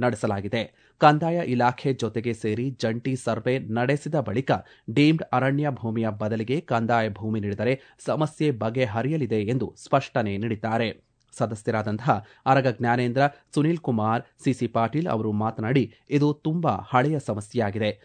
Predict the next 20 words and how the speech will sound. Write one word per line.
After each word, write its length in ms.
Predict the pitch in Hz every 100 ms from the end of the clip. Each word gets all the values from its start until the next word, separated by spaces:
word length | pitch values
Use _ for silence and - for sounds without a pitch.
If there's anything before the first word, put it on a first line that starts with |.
| _ -
ಆದಷ್ಟು 420 | 139 151 - 147
ಶೀಘ್ರವಾಗಿ 640 | - 123 - 123 113 120 131
ಈ 120 | 127 127
ಸಮಸ್ಯೆ 460 | 117 113 - 139 117
ಬಗೆಹರಿಸಲು 760 | 110 123 127 110 104 147 127 - _ -
ಕಾಲಮಿತಿಯ 800 | 135 135 147 156 135 113 131 127
ಒಳಗೆ 240 | 107 117 127
ಕ್ರಮ 380 | 117 110 123 -
ಕೈಗೊಳ್ಳಬೇಕು 640 | 110 120 127 113 104 117
ಎಂದು 200 | 143 117 - - 104
ಮನವಿ 380 | 120 143 120 104 98
ಮಾಡಿದ್ದಾರೆ. 600 | 127 123 101 117 110 110 - _ _ _ _
ರಾಜ್ಯದ 380 | 135 147 165 180
ಸರ್ಕಾರಿ 420 | 180 139 - 156 165
ಕೈಗಾರಿಕಾ 480 | 120 117 113 123
ತರಬೇತಿ 440 | 120 107 107 117 123
ಸಂಸ್ಥೆಗಳಿಗೆ 640 | - 110 110 123 110 120 127
ಪರಿಷ್ಕೃತ 520 | - 120 - 139 127 117
ಪಠ್ಯಕ್ರಮದ 720 | - 110 - 143 - 113 117 104
ಅನುಸಾರ 440 | 117 107 104 110